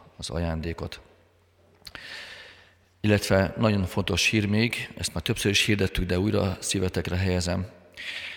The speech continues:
Gyülekezetünk a Széchenyi Városi Misszió céljaira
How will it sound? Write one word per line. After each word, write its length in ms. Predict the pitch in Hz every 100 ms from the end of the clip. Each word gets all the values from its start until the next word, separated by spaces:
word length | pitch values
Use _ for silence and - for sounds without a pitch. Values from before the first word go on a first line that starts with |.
| -
Gyülekezetünk 760 | 110 107 104 101 98 - 90
a 40 | 90
Széchenyi 460 | - 110 98 95
Városi 380 | 92 90 90 -
Misszió 400 | 87 101 - 87
céljaira 800 | - - 101 92 90 90 90 -